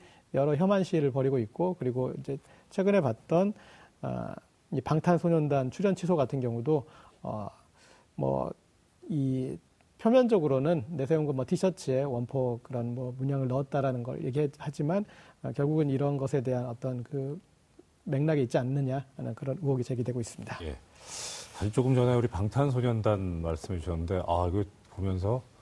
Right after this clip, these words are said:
Speaker 2: 야, 이 방탄소년단 보니까 문재인 대통령 생각이 좀 되게 많이 나더라고요. 그게 무슨 뜻이냐면, 그 방탄소년단의 그 광복 티셔츠 관련해서 좀 전에 고 기자님 말씀해 주셨는데,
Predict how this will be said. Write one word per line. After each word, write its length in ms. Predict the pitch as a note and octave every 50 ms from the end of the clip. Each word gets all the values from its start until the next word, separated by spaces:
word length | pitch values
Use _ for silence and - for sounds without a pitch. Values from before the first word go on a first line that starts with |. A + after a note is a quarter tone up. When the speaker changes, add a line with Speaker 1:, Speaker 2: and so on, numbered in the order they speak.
| - - - - - - _ _ - - _ _ _ _ _ _ _ _ _ _ _ _ -
Speaker 2:
야, 220 | C#2+ C#2 C#2 C#2 D2+ G2
이 40 |
방탄소년단 1160 | A2 - - G#2+ - D#3 E3 D#3 D3+ D3+ D3 C#3+ C3+ B2+ B2 A2+ G#2+ G2 F#2+ F2+ F2 E2+ E2 D#2+
보니까 560 | D#2 F2+ F2 E2+ - - - G2+ F#2 E2+ D#2 E2 F2+ G2 F2+ F#2 - - G2+ F#2 - -
문재인 260 | G2+ G2 A#2+ F3 F#3+
대통령 520 | F3 C#3+ - - C3 A#2 G#2 F#2 F2 E2 D2+ D2 E2 F2
생각이 460 | E2+ G2+ G#2+ G2+ F2+ E2 D#2+ D#2+ D2 - - -
좀 160 | - - D#2+
되게 180 | - F#2+ F#2 F#2
많이 140 | E2+ D#2+
나더라고요. 580 | D2 C2+ C#2 - D2+ C#2 C#2 D2 G#2+ C#3 G#2+ D2+ C#2 - - _ _ _ _ _ _ _
그게 140 | - - E2+ D2+
무슨 240 | D#2+ F2 E2+ - G#2+
뜻이냐면, 640 | - G#2 E2 D#2 E2+ D#2 D2 D#2+ A2 A#2+ F#2+ D2+ C2+ - - _ - - _ _ _ _ _ _ _ _ _ _ _ _ _ _ _ _ _ _ -
그 80 | A#2+
방탄소년단의 920 | - - - G#2+ - E3 E3+ F3+ D3+ E3 D#3+ D#3+ D#3 D3 C#3 C#3 B2+ B2+ B2+
그 80 | B2 A#2+
광복 500 | - F#2+ G2 A2 B2 D3 C#3 - - -
티셔츠 680 | - A2+ G#2+ G#2 G#2 - - - - - G2+ F2 E2 D#2
관련해서 580 | - E2 D#2+ D#2+ D#2 D2 D2 D2 D2+ D2 D#2 E2 D#2 - -
좀 140 | - G2 F#2
전에 140 | F2+ E2 D#2+
고 200 | D#2 - - D#2+
기자님 260 | - - - E2+ D#2
말씀해 320 | D2 D2+ C#2+ - - D#2 D#2
주셨는데, 500 | - D2+ D2 C#2+ D2+ E2 A#2+ G#2+ D2+